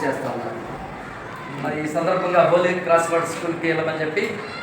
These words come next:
రాజా గారు కూడా చెప్పడం జరిగింది, స్టేట్ ఆఫీస్ నుంచి కూడా చెప్పడం జరిగింది. ఆ సందర్భంగా మన ప్రిన్సిపల్ మేడం గారిని కలిసి మీ అందరినీ కూడా అసెంబ్లీ చేసి ఈ సమావేశానికి ఇచ్చేసాం. ఈ సమావేశానికి ఇచ్చేసినటువంటి మేడం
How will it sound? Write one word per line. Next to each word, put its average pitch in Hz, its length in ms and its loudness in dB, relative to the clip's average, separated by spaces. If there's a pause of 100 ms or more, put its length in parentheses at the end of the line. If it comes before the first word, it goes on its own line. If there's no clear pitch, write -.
రాజా 160 260 6
గారు 160 160 6
కూడా 165 180 4
చెప్పడం 156 260 2
జరిగింది, 160 300 0
స్టేట్ 165 240 2
ఆఫీస్ - 200 0
నుంచి 139 160 -6
కూడా 160 180 0
చెప్పడం - 260 -2
జరిగింది. 107 340 -6 (1000)
ఆ - 20 4 (120)
సందర్భంగా 175 440 0 (480)
మన 151 120 -4 (380)
ప్రిన్సిపల్ 160 400 -4
మేడం 160 260 0
గారిని 151 260 2
కలిసి 156 260 -4 (520)
మీ 151 120 -8
అందరినీ 160 260 0
కూడా 165 160 4
అసెంబ్లీ 160 360 -2
చేసి - 240 -2 (500)
ఈ 139 120 -6
సమావేశానికి 165 680 2 (440)
ఇచ్చేసాం. 127 380 -4 (560)
ఈ 147 120 -8
సమావేశానికి 170 560 2
ఇచ్చేసినటువంటి 156 640 -2 (760)
మేడం 156 220 4